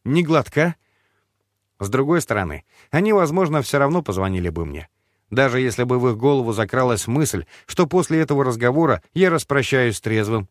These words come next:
образом жизни. Если бы тем, кому доверили заботу о группе, действительно было не наплевать на нас,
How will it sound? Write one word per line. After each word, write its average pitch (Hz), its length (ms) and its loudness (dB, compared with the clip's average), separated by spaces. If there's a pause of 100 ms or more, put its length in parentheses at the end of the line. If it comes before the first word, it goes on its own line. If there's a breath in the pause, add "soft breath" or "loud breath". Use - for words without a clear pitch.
образом 98 480 -2
жизни. 87 420 -8 (500)
Если 208 280 0
бы 196 140 2
тем, 185 280 0
кому 139 240 0
доверили 147 440 2
заботу 135 440 0
о 117 80 2
группе, 117 400 -2
действительно 151 680 -4
было 131 240 0
не 135 180 0
наплевать 127 560 -2
на 95 120 -2
нас, 151 320 -2